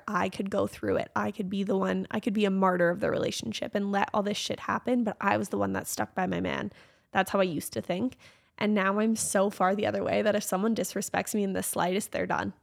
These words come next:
There is no second chances. There is not even a shred of an opportunity to say, "I'm sorry." It's a, "You're done, and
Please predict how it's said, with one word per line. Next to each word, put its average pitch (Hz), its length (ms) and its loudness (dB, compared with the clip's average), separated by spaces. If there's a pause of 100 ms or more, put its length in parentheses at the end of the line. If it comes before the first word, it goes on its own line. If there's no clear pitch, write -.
(100)
There 202 160 2
is 196 140 -4
no 185 180 0
second 220 320 -2
chances. 190 520 -2
There 214 220 -4
is 190 160 -2
not 185 360 -2
even 190 200 -2
a 190 60 -2
shred 185 480 0 (160)
of 190 240 0
an 196 140 0
opportunity 196 680 -2
to 214 80 -2
say, 202 240 -2
"I'm 185 140 0
sorry." 190 500 0
It's - 140 -6
a, 180 80 -2
"You're 175 220 0
done, 190 360 2
and 180 300 -4